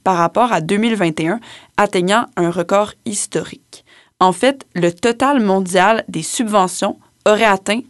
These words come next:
le cent milliards de dollars. Donc, la plupart de ces subventions ont surtout été dépensées dans les pays avec une économie dite en développement. Mais on a aussi vu cette augmentation, là, de, de prêts de subventions de ce type d'aide, en fait,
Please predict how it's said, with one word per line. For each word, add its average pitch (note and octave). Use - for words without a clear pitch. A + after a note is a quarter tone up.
le F3
cent A3+
milliards F#3
de E3
dollars. -
Donc, G#3
la A3
plupart C4
de C#4
ces G#3+
subventions F#3
ont F#3+
surtout F#3
été A3+
dépensées F3+
dans G#3+
les E3
pays G3
avec E3
une E3+
économie E3+
dite G3
en E3
développement. F3
Mais A#3+
on F4
a G3
aussi G3
vu B3
cette A3+
augmentation, F3+
là, A3+
de, D#3+
de E3+
prêts A3+
de A3
subventions E3+
de F#3
ce F#3
type F#3+
d'aide, F3
en F3
fait, B3